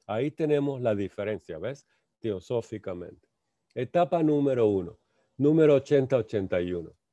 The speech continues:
La luz del maestro uno, que es nuestro alaya, la luz áurea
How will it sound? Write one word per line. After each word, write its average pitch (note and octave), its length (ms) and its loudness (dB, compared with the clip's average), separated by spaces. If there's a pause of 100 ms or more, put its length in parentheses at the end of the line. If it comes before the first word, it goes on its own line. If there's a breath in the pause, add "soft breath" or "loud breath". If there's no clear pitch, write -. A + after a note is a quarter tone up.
(400)
La B2 200 -2
luz E3 280 2
del D3+ 200 -2
maestro B2+ 600 -4
uno, C3+ 600 4 (1400)
que G2+ 220 -2
es G#2 120 -6
nuestro A2 460 0
alaya, A#2 560 0 (600)
la A#2 200 2
luz C#3+ 380 2
áurea A2+ 720 0